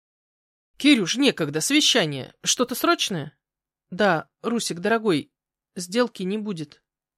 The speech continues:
"Стоп, не гони, что произошло?" "Разводимся с Соболем.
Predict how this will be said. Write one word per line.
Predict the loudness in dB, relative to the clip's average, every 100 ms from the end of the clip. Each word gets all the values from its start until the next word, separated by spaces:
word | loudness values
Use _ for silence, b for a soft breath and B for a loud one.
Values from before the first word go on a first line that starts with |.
| _ _ -10
"Стоп, | -6 -2 -4 _ _ _ _
не | -8 -2 2
гони, | 6 6 4
что | 4 2
произошло?" | 2 2 4 2 2 0 -4 _ _ _ _ _ _ _
"Разводимся | -2 -2 0 -2 -2 -2 -6 -8
с |
Соболем. | -6 -6 -4 -6 -8